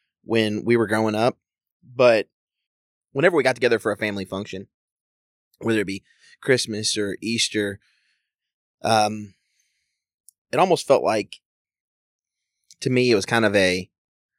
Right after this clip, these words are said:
uh, kind of a, a competition of, of, you know, what,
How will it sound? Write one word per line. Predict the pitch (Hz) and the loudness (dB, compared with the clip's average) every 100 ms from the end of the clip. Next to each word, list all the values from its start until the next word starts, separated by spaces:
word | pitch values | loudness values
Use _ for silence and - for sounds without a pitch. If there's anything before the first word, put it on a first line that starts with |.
| _ - | _ -8
uh, | 92 98 104 - - _ | -6 -6 -14 -20 -20 _
kind | 131 123 | -2 2
of | |
a, | 107 95 92 _ - | 2 2 -2 _ -12
a | 90 | -4
competition | 143 131 101 - 127 - 107 101 | 0 0 -2 0 0 2 -2 0
of, | 98 92 98 - _ _ _ _ | 0 0 -2 -8 _ _ _ _
of, | - 101 92 98 - - | 2 4 4 0 -12 -6
you | 107 | -2
know, | 101 87 78 71 - _ _ | 0 0 -2 -6 -12 _ _
what, | 127 | 2